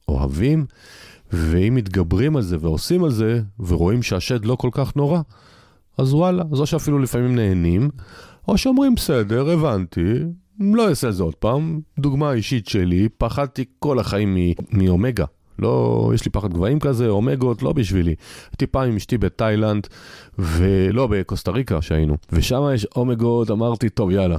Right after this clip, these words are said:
עמית, תתגבר על הפחד, תעשה אומגות." אמרו לי, "תשמע, אתה עולה, אתה לא יכול להפסיק באמצע, כי זה מין מסלול כזה של שבע אומגות."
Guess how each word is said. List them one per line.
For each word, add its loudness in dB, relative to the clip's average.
עמית, 0
תתגבר -2
על 2
הפחד, 0
תעשה -4
אומגות." 0
אמרו 2
לי, 2
"תשמע, -2
אתה -2
עולה, 2
אתה -2
לא 0
יכול -2
להפסיק -4
באמצע, 0
כי -2
זה 0
מין 2
מסלול 0
כזה -2
של -6
שבע -2
אומגות." -2